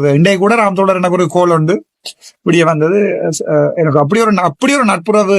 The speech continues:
ஆ பழகக்கூடிய ஒரு மனுஷன். அஹ், என்னென்றால், தம்பி, உங்களுக்கு அந்த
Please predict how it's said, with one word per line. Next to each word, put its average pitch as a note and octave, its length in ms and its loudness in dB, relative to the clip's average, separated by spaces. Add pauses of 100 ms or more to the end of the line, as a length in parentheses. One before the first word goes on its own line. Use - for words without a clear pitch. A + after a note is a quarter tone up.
(220)
ஆ F#3+ 80 0 (220)
பழகக்கூடிய F3+ 500 2
ஒரு F#3+ 140 2
மனுஷன். C3 340 -4 (600)
அஹ், C3 460 0 (1400)
என்னென்றால், D3+ 640 0
தம்பி, D#3 240 0
உங்களுக்கு E3 320 0
அந்த D#3+ 140 0